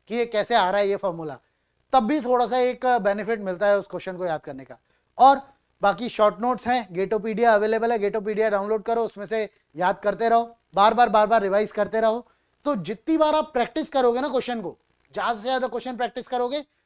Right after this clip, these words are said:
बार बार फॉर्मूला लिखोगे, you will definitely get to remember that in the examination। आप एग्जामिनेशन में याद रख पाओगे। यही एक तरीका है, प्रैक्टिस, प्रैक्टिस ही एक तरीका है।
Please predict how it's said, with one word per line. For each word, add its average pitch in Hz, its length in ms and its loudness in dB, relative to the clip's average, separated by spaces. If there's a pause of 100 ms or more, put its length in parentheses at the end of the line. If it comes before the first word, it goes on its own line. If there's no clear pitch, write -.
(200)
बार 214 240 4
बार 254 160 2
फॉर्मूला 247 420 0
लिखोगे, 254 440 -2 (340)
you 185 80 0
will 208 180 0
definitely 233 540 -4
get 196 140 -2
to - 80 -8
remember 165 420 -6
that 170 160 -6
in 165 100 -10
the 151 200 -8
examination। 120 480 -20 (460)
आप 196 200 -4
एग्जामिनेशन 202 520 -4
में 240 80 -4
याद 160 300 -4
रख - 140 -12
पाओगे। 113 260 -20 (400)
यही 254 260 2
एक 220 140 -6
तरीका 196 240 -2
है, 220 60 4
प्रैक्टिस, 226 500 -2 (420)
प्रैक्टिस 214 340 -6
ही 240 100 -4
एक 220 140 -4
तरीका 165 280 -8
है। 185 100 -8